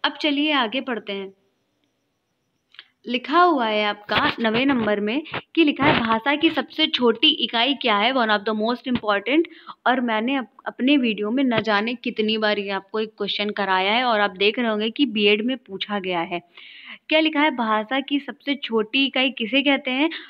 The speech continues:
तो वो होती है हमारी अक्षर। अब हम आपको एक बार फिर से समझा दें कि भाषा की सबसे छोटी इकाई अक्षर कैसे होती है। तो जो हमारे अक्षर हैं, जैसे अक्षर हो गया आ, अक्षर हो गया का,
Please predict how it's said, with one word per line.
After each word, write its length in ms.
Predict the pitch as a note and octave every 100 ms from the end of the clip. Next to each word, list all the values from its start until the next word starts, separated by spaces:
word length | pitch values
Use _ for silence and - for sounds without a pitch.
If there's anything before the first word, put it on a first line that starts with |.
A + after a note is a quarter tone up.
| -
तो 100 | C#4
वो 240 | B3+ A3+ D#4+
होती 340 | B3+ A3+ A#3
है 120 | A3+
हमारी 300 | G#3+ G3 A3+
अक्षर। 520 | C#4+ G#3+ - - G#3 - _ _ _ -
अब 100 | C#4
हम 220 | C#4 C#4+
आपको 240 | C4 C#4+
एक 60 | C4+
बार 140 | C#4
फिर 180 | - A3
से 160 | A3+ B3+
समझा 380 | C4 A3+ G#3
दें 180 | F#3+ A#3
कि 100 | A#3+
भाषा 320 | B3+ A3 G#3+
की 100 | A#3+
सबसे 260 | C4 C4 C4
छोटी 340 | A#3+ A#3 A#3
इकाई 260 | B3+ B3 A#3+
अक्षर 280 | A#3 - A#3
कैसे 320 | A3 G3+ C4+
होती 360 | C4+ A3+ G#3 A3
है। 60 | C#4 _ - - -
तो 80 |
जो 260 | D#4 A3 D4
हमारे 380 | C#4+ A#3 G#3+ C#4
अक्षर 460 | - G#3+ - B3+
हैं, 120 | G#3 G3
जैसे 200 | G#3+ A#3
अक्षर 280 | A#3 A#3+
हो 80 | A3+
गया 180 | G#3 A3+
आ, 400 | - F#3+ F#3+ F#3+ - _ _ _ _ _ -
अक्षर 320 | G#3 - A3
हो 120 | G3+
गया 200 | F#3+ F#3+
का, 560 | F#3 G#3+ G3+ F#3+ F#3+